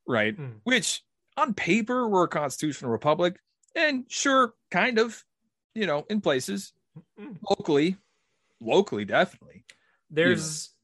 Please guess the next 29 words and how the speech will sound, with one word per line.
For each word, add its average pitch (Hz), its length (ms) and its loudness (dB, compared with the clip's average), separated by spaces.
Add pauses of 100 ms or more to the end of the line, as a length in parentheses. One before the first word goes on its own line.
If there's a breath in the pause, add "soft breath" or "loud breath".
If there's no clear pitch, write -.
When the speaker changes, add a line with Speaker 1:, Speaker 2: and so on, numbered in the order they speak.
(200)
Speaker 1:
You 196 100 -2
know. 180 40 -2
Speaker 2:
uh, - 80 -10
America's 233 500 2
a 220 60 2
lot 190 300 2 (440)
closer 180 540 -2
to 165 220 -4
an 151 80 2
empire 143 400 2
than 135 180 -2
I 131 80 -2
think 139 260 -8
of 135 200 -8
a 131 100 -6
lot 131 300 -2
of 139 100 -8
people 156 340 -8
wanna 156 300 -4
believe. 165 580 -8 (160)
Um, 131 440 -4 (180)
Speaker 1:
Yeah. 185 160 4 (180)
Speaker 2:
I've 196 360 0
kind 277 280 -2
of 285 220 -4
come 233 480 -2 (760)
to 139 220 -14 (160)
terms 220 840 -2
with 247 300 -6